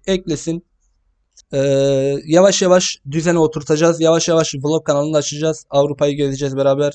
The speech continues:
Troller, her şey olacak inşallah. Her şey zamanla olacak. Hepinizi seviyorum. Yarın açarsak açtık, açmazsak pazar günü on ikide herkes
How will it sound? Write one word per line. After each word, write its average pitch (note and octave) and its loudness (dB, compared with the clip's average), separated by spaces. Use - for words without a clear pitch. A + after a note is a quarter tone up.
Troller, C3+ 0
her C#3+ 0
şey C#3+ -6
olacak C#3 -4
inşallah. C#3 -4
Her E3 0
şey C#3+ -2
zamanla C#3+ 0
olacak. C#3 -4
Hepinizi D3+ -2
seviyorum. D#3 0
Yarın E3 0
açarsak D3 -2
açtık, D3+ -6
açmazsak D#3 -4
pazar D3 2
günü C#3 -4
on D3+ -2
ikide C#3 -2
herkes C#3+ -4